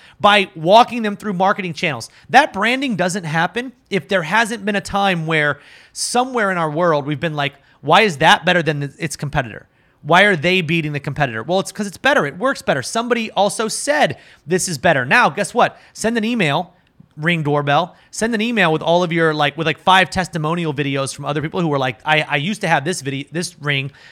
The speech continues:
this kind of doorbell. Now I have Ring. This is why I love it." Now that's ingrained in my mind that other people like it. That's it, like, a reference.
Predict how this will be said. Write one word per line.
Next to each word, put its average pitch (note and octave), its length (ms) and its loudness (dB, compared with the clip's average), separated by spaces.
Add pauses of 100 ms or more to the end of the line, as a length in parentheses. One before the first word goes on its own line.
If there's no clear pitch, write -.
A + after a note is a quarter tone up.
(260)
this E3 220 -6
kind E3+ 160 -2
of C#3 60 -2
doorbell. C3+ 420 -2 (140)
Now D3+ 120 0
I D#3+ 80 2
have C3+ 200 -2
Ring. C3 280 -4 (240)
This D3 120 -6
is C3 60 -8
why C#3+ 140 2
I C3+ 40 2
love C3+ 240 -2
it." A2 80 -12 (280)
Now E3 640 2
that's G#3 240 0
ingrained F#3+ 600 -4
in A3 120 -4
my F#3 220 0
mind D#3 600 -2
that D3+ 200 -2
other A3+ 300 6
people D3+ 400 -6
like C3 280 -2
it. A2+ 120 -10
That's A3+ 240 4
it, - 100 -10
like, E3 220 -4
a D#3 80 2
reference. C3+ 680 -4